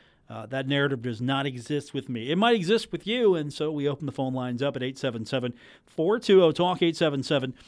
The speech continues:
four two oh, eight two five five. We're gonna talk a little bit more about this, uh, decision from the N C double A Board of Governors. They voted today to allow college athletes to receive compensation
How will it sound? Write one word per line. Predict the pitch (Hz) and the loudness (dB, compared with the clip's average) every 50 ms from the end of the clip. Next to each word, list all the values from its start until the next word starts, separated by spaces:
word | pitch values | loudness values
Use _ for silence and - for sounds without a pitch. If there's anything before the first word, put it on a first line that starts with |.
| _ _ _ _ _ | _ _ _ _ _
four | - - 180 170 190 196 | -6 -2 0 2 2 2
two | 196 196 185 170 | 4 4 6 6
oh, | 156 151 147 | 6 4 2
eight | 147 175 175 | 0 -2 -2
two | 175 - 165 151 | 0 0 0 0
five | 147 - 165 151 143 135 135 127 | 0 -2 -2 0 0 0 -2 -2
five. | - - - 160 160 175 185 165 139 143 135 127 | -6 -8 -4 -2 0 2 2 2 2 0 -2 -4
We're | - 131 127 | -8 -12 -10
gonna | 147 156 143 | -8 -6 -8
talk | 127 - 151 139 123 | -6 -6 -6 -4 -4
a | |
little | 135 135 131 | -4 -2 -2
bit | 123 127 127 | -4 -4 -4
more | 123 135 131 | -4 -4 -4
about | 131 127 120 - | -4 -6 -6 -6
this, | 127 120 - - | -8 -8 -6 -6
uh, | 127 117 | -8 -8
decision | 107 110 107 - 156 156 139 135 123 117 | -8 -10 -8 -6 -6 -4 -4 -4 -8 -6
from | 131 123 110 | -6 -8 -8
the | 110 113 | -8 -6
N | 127 123 | -8 -8
C | - 135 | -8 -6
double | 127 127 107 117 123 | -6 -6 -4 -4 -6
A | 117 | -6
Board | 110 110 120 123 117 | -6 -6 -8 -8 -8
of | 107 | -6
Governors. | 123 127 131 147 160 170 - - - - - - _ _ - | -6 -6 -4 -4 -6 -6 -8 -10 -18 -20 -20 -20 _ _ -10
They | 127 | -8
voted | 117 120 139 139 139 131 | -2 0 0 0 0 -2
today | 120 139 131 131 131 135 | -4 -2 -2 -2 -2 -2
to | - 143 131 | -2 -2 -2
allow | 123 123 131 131 131 127 | -2 0 -2 -2 -4 -4
college | - - - - - 170 202 226 214 185 - | -6 -10 -12 -6 -4 -2 2 2 2 2 2
athletes | 196 185 185 - - 180 175 180 - - | 0 0 0 -2 -2 -2 -2 -2 -4 -6
to | - 151 | -6 -6
receive | 143 139 - - 156 147 143 139 | -6 -6 -4 -2 -2 -2 -2 -2
compensation | - - 175 180 180 196 185 170 - 175 165 156 - 165 156 151 | -6 -8 -8 -8 -6 -6 -6 -4 -2 -2 -2 -2 -2 -2 -6 -6